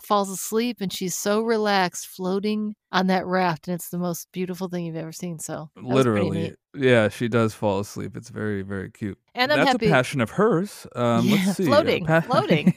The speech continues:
Speaker 2: Yeah, yeah.
Speaker 1: And I'm happy to report she, uh, had some medical issues, and she seems back on track.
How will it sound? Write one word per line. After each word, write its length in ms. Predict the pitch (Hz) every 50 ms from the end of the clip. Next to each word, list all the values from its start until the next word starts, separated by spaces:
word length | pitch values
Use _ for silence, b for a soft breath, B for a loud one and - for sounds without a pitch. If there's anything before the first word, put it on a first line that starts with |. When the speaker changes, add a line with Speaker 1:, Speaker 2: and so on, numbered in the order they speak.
| - 156 -
Speaker 2:
Yeah, 80 | - - -
yeah. 300 | 165 - - - - 165 - - -
Speaker 1:
And 120 | - 233
I'm 80 | 240 247
happy 240 | 277 294 285 320 -
to 120 | - 302
report 520 | 277 254 220 - - 262 269 247 214 180 - -
she, 360 | - - 254 262 262 262 247
uh, 300 | - - 220 208 202 196
had 240 | 185 202 208 202 208
some 220 | - - 202 185 190
medical 400 | 208 269 349 339 - 226 156 101
issues, 520 | 117 170 165 - - 190 190 214 202 -
and 240 | - - 214 208 202
she 280 | - - - 226 233
seems 340 | 214 - - 247 240 240 -
back 260 | - 220 233 247 -
on 120 | - 277 277
track. 420 | - - 370 392 254 160 - _